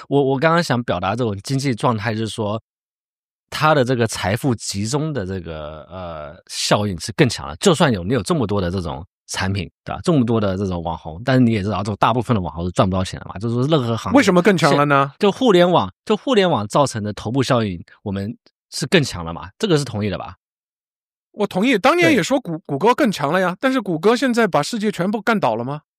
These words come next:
Speaker 1: 呃，就是
Speaker 2: 谷歌现在都很，很，很悬了。呃，那为什么A I就会变成一个人把全世界吃光，然后其他人都没有饭吃？就是，就是我想说这个为什么是现实呢？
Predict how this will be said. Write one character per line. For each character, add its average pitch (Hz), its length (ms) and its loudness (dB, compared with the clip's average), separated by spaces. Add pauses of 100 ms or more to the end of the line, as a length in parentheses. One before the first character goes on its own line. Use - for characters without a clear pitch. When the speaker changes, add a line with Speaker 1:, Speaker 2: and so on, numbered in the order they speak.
(520)
Speaker 1:
呃， 139 540 0 (280)
就 214 120 -4
是 202 200 0 (360)
Speaker 2:
谷 196 120 2
歌 240 160 2
现 311 160 0
在 277 140 4
都 277 100 4
很， 175 220 0
很， 180 260 -6
很 185 200 -2
悬 160 280 0
了。 233 260 0 (840)
呃， 139 340 -20 (460)
那 262 120 2
为 285 120 2
什 226 120 -2
么 208 100 2
A 247 200 0
I 277 100 6
就 269 120 0
会 240 120 0
变 240 160 -2
成 214 160 -2
一 202 140 -4
个 226 140 -2
人 202 180 0
把 180 140 2
全 196 180 -2
世 220 140 -8
界 214 120 0
吃 - 200 -8
光， 240 300 2
然 208 120 2
后 220 140 2
其 - 120 -10
他 214 80 -2
人 226 140 -4
都 254 100 -6
没 233 120 -4
有 214 120 -2
饭 185 220 -4
吃？ 175 240 -6 (720)
就 359 100 0
是， 349 180 2 (440)
就 415 120 4
是 403 120 4 (300)
我 262 120 2
想 320 160 4
说 339 220 4
这 359 160 0
个 330 100 4
为 359 220 6
什 208 260 0
么 165 160 -2
是 202 300 -2
现 208 260 0
实 135 240 -6
呢？ 139 240 -4